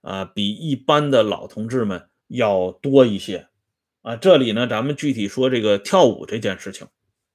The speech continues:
啊。据这个当初在中南海陪领导人跳舞的啊，这几个女同志呢，晚年写过文章，是公开发表在《炎黄春秋》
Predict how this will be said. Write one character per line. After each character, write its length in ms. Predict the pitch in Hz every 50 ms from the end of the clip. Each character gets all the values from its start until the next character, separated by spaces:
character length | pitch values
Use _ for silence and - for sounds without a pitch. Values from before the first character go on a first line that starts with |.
| _ _ _
啊。 180 | - 107 107
据 260 | 110 - - 180 170
这 160 | 143 151 147 135
个 140 | 127 123
当 380 | 120 - 185 180 175 180 185 180
初 320 | - - 196 190 185 - - _ _ _ _ _ _ _ _ _ _ _
在 160 | - 135 131
中 160 | 127 165 175
南 200 | 175 151 151 165 151
海 320 | 120 - - - - - _ _ _ _ _ _ _ _ _
陪 320 | - - - 120 135 156
领 240 | 156 135 120 135 170
导 140 | 156 101 87
人 220 | 85 92 107 135
跳 260 | 131 - - 175 151 113
舞 220 | 92 69 60 71
的 240 | 92 107 113 - _ _ _ _ _ _ _ _ _
啊， 160 | - 101 107
这 160 | 104 151 139
几 160 | 120 110 101
个 80 | 110 127
女 240 | 127 117 101 92 92
同 180 | - 104 113
志 160 | 123 143 139 117
呢， 200 | 104 92 - _ _ _ _ _
晚 340 | 101 98 101 98 98 98
年 380 | 98 98 98 104 123 135 - _ _ _ _ _ - -
写 260 | - - - - 110 101
过 160 | 101 110 107
文 220 | 101 104 110 135
章， 300 | 143 131 131 131 - - _
是 220 | - - 120 110
公 400 | 104 - - 185 202 208 208 208
开 340 | 202 - 160 151 131 131 131
发 280 | 127 - 135 123 127 127
表 240 | 117 95 76 87 90
在 180 | 110 107 101 98
《炎 240 | 95 95 98 120 123
黄 180 | 113 107 110 113
春 220 | - - 117 120
秋》 160 | 113 - 117